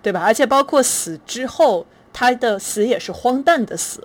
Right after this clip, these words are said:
就是你的，就像主角和暴风兵一样，他都是会遇到这种非常荒谬、非常毫无意义的死亡。就是我第一次看 Lord of-，看那个G O T时候冲击很大，但是这次看 Lord of the Rings 也意识到，就是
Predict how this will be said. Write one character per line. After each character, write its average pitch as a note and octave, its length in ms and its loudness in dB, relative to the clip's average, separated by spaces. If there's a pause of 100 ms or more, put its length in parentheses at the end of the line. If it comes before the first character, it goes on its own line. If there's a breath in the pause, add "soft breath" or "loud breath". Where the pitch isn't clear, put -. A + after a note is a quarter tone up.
(140)
就 C4 120 0
是 B3 100 2
你 G#3 140 2
的， C#4 120 4
就 D#4+ 180 -8
像 D#4+ 160 -2
主 G3 160 -4
角 F#3 140 0
和 B3 140 2
暴 C#4+ 200 6
风 C4 220 0
兵 C#4 200 -2
一 - 20 0
样， F3 200 0
他 G#3+ 120 -6
都 C#4 160 0
是 D#4 80 -6
会 C4+ 180 0
遇 B3+ 140 -6
到 G#3 140 2
这 F#3+ 100 -6
种 D#3 160 -8
非 G#3+ 140 -2
常 G3 140 -4
荒 A#3 220 0
谬、 A3+ 140 2
非 G#3 140 -4
常 G#3+ 120 -4
毫 E3+ 200 -4
无 F#3 100 -4
意 B3 160 -6
义 G3+ 80 -2
的 D#3 80 -2
死 - 220 -6
亡。 - 220 -14 (440 loud breath)
就 C#4 120 -4
是 B3 80 -2
我 G3+ 120 2
第 C4 80 -4
一 D#4 60 -2
次 E4 100 -2
看 D4 120 -2
Lord B3 180 2
of-， A#3+ 180 0
看 A3+ 240 -2
那 G3+ 80 -2
个 F3+ 120 0
G A3+ 120 -2
O B3+ 60 6
T B3 120 -4
时 A3 80 -2
候 F3 60 0
冲 F3+ 160 -8
击 F3+ 40 -6
很 F3 140 -6
大， E3 160 2
但 A3 160 2
是 A#3 140 -6
这 C#4 120 -6
次 B3+ 120 -4
看 B3 120 0
Lord A3 80 2
of A#3 100 4
the A#3 140 2
Rings A#3 280 0
也 E3+ 40 -2
意 F3+ 80 -4
识 F#3+ 120 -10
到， E3+ 180 0
就 F#3+ 140 -2
是 F3 260 -4